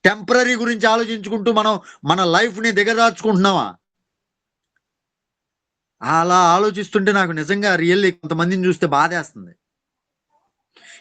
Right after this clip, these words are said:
ఎవడో ఏదో చెప్తాడు వాడి స్వార్థం కోసం. ఒకడు ట్వెల్వ్ పర్సెంట్ అంటాడు, ఎక్కడి నుంచి ఇస్తది? వాడేమన్నా వాళ్ళ తాతల ఆస్తులు తీసి మీకు ఇస్తాడా? వాళ్ళ తాతల ఆస్తుల్లో నుంచి తీసి మీకు ఇస్తాడా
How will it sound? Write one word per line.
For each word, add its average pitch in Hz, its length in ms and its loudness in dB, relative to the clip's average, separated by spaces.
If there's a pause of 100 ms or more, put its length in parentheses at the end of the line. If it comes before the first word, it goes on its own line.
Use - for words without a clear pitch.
(160)
ఎవడో 240 220 -2 (140)
ఏదో 233 140 -2 (100)
చెప్తాడు 214 400 -4
వాడి 202 200 0
స్వార్థం 196 440 0
కోసం. 156 240 -2 (1080)
ఒకడు 151 280 0
ట్వెల్వ్ 170 240 0
పర్సెంట్ 185 380 -4
అంటాడు, 175 240 0 (320)
ఎక్కడి 226 320 -2
నుంచి 214 220 -2
ఇస్తది? 180 360 0 (1040)
వాడేమన్నా 220 680 2
వాళ్ళ 202 140 0 (120)
తాతల 226 420 2
ఆస్తులు 214 280 -4
తీసి 202 200 -4
మీకు 190 160 2
ఇస్తాడా? 185 340 -2 (1500)
వాళ్ళ 196 140 4 (180)
తాతల 233 400 0 (120)
ఆస్తుల్లో 226 520 0
నుంచి 196 240 -4
తీసి 214 220 -2
మీకు 202 160 -2
ఇస్తాడా 233 260 0